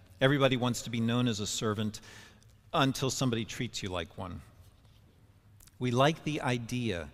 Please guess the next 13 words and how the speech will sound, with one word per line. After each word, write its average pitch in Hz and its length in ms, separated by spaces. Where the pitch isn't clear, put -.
of 120 160
being 117 240
a 104 60
servant, 101 540
but 123 120
we're 120 120
not 127 200
captured, 127 680
captivated 98 880
by 113 100
the 101 100
reality. 95 640
Esther, 127 500